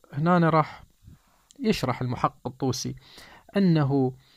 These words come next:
آه، القضايا الشرطية، قضية الشرطية إما أن تكون مركبة من قضيتين حمليتين، آه، مثل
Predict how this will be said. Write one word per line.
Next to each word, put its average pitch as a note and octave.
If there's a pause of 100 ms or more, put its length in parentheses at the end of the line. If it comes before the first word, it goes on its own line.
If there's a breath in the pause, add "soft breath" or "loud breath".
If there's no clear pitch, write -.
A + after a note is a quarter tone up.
(180 soft breath)
آه، C#3
القضايا D3+
الشرطية، B2+ (720)
قضية D3
الشرطية B2+
إما E3+
أن C3
تكون C#3
مركبة A#2 (840 soft breath)
من C3+ (260)
قضيتين C3+ (180)
حمليتين، C3+ (1400)
آه، C#3
مثل D3